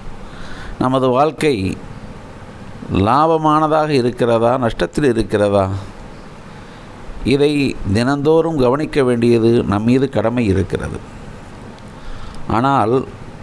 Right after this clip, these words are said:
மனிதர்கள் இதில் ஏனோ அவ்வளவு கவனம் செலுத்துவதில்லை. தனது வாழ்க்கை எப்படி போகிறது என்று அவர்கள் ஏனோ அதை கவனத்தில் எடுத்து சீர்திருத்திக் கொள்வதும் இல்லை, கவனிப்பதும் இல்லை, அப்படியே போய்க் கொண்டிருக்கிறது.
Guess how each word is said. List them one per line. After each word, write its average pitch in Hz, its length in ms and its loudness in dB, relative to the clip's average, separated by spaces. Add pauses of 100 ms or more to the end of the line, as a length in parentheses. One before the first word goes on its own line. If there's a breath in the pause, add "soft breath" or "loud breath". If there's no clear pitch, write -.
(480)
மனிதர்கள் 165 500 2
இதில் 131 260 4
ஏனோ 120 480 2 (400)
அவ்வளவு 135 540 2
கவனம் 120 380 2
செலுத்துவதில்லை. 90 640 2 (1700 loud breath)
தனது 135 260 2
வாழ்க்கை 165 420 2
எப்படி 156 320 2
போகிறது 131 560 4
என்று 120 580 2 (1120)
அவர்கள் 147 340 4
ஏனோ 165 340 4
அதை 135 420 2 (240)
கவனத்தில் 156 460 2
எடுத்து 135 520 4
சீர்திருத்திக் 147 560 2
கொள்வதும் 135 360 2
இல்லை, 131 360 4
கவனிப்பதும் 135 520 2
இல்லை, 120 300 4
அப்படியே 131 400 2
போய்க் 117 260 2
கொண்டிருக்கிறது. 92 580 0